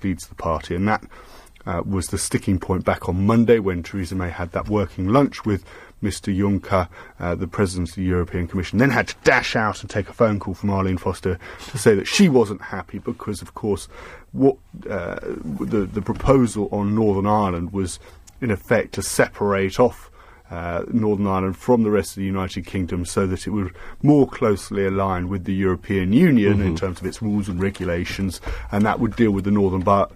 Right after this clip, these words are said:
Speaker 1: Northern Ireland border issue so that businesses could trade freely and easily, uh, across that three hundred and ten, uh, mile border.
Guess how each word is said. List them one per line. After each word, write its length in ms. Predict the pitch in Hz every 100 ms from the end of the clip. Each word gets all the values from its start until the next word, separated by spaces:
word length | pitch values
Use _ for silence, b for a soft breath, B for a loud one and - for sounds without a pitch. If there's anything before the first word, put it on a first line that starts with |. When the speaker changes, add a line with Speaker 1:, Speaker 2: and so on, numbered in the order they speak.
| -
Speaker 1:
Northern 280 | 120 104 95
Ireland 300 | 92 92 85
border 320 | 123 117 104
issue 240 | 98 -
so 240 | 98 - 90
that 160 | 92
businesses 480 | - 95 92 - 85
could 220 | - - - _ _ _ -
trade 400 | - 117 101 95
freely 440 | - 107 101 95
and 100 | 92
easily, 540 | - 107 104 98 92 92 B B B
uh, 120 | 98 -
across 300 | - 101 -
that 200 | 95 -
three 200 | - 101
hundred 240 | 95 95
and 100 | 95
ten, 320 | - 95 90 - B B -
uh, 140 | - -
mile 440 | 95 92 90 85 -
border. 340 | 165 143 95